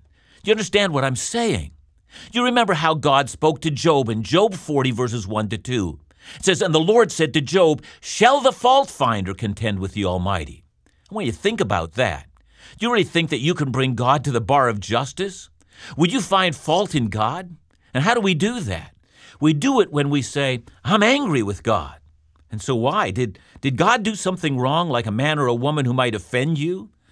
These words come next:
Did he treat you badly? Is he a bad parent? Should he answer to you? When Habakkuk says, "Oh Lord, I have heard the report of you, and I was afraid,"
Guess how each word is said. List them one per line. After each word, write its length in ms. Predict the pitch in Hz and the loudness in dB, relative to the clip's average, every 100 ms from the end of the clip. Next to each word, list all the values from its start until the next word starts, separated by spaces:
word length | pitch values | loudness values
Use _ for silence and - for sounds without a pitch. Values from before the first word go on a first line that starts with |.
| _ - - | _ -20 -2
Did 140 | 165 | 2
he 180 | 151 254 | 4 2
treat 340 | - 226 214 - | 0 -4 -4 0
you 180 | 160 | 0
badly? 600 | 180 165 165 170 170 202 185 _ _ _ _ | 2 0 0 0 -2 -6 -12 _ _ _ _
Is 80 | 120 | -4
he 100 | 240 | -2
a 40 | |
bad 360 | 165 143 175 135 | 0 0 0 -2
parent? 520 | - 196 143 85 - _ _ - - | -2 -2 -2 -6 -12 _ _ -20 -16
Should 240 | - 202 | -4 0
he 200 | 175 240 | 2 2
answer 440 | 247 262 - 110 73 | 4 2 -2 -6 -8
to 180 | 85 | -8
you? 360 | 82 87 73 - _ _ _ _ - | -6 -6 -8 -12 _ _ _ _ -4
When 140 | 175 175 | 0 2
Habakkuk 500 | 190 254 240 160 143 | 2 2 0 -2 -2
says, 260 | 143 135 214 | 0 0 0
"Oh 120 | 165 | 0
Lord, 260 | 175 214 | 2 2
I 100 | 185 | 2
have 120 | 156 131 | 0 -2
heard 280 | 175 269 | 0 0
the 80 | 175 | 0
report 500 | 156 147 - 202 226 | -2 -4 -4 2 2
of 120 | 151 | 2
you, 160 | 117 127 - - | -2 -4 -6 -6
and 140 | 110 | 0
I 100 | 190 | 0
was 160 | 226 - | 0 -2
afraid," 480 | 139 - 170 147 143 | -6 -4 0 0 -2